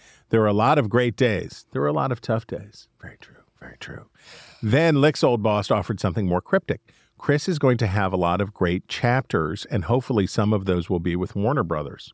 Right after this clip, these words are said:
Hmm. Mere moments after Zaz left the stage, the trades teased a potential reunion for Licht and W B D, Warner Brothers Discovery.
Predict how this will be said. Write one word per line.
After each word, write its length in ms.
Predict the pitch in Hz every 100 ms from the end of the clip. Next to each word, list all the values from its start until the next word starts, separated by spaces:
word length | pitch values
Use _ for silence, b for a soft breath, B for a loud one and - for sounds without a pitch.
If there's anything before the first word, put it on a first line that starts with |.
| -
Hmm. 1200 | 131 220 277 277 269 214 175 131 110 95 85 76 - b b b -
Mere 120 | 107
moments 380 | 98 107 113 117
after 240 | 95 120
Zaz 340 | 92 90 85 87
left 200 | 85 -
the 60 |
stage, 500 | 87 87 78 78 - _
the 120 | - -
trades 560 | - 101 90 85 - -
teased 360 | 101 80 76
a 100 | -
potential 460 | - 90 92 87 98
reunion 500 | 85 82 80 80 90
for 160 | -
Licht 440 | 87 82 82 _ -
and 260 | 90 78 82 -
W 460 | 90 85 87 82 85 -
B 200 | 85 78
D, 200 | 78 76
Warner 280 | 85 87 80
Brothers 320 | 80 78 73
Discovery. 560 | 78 - 82 78 76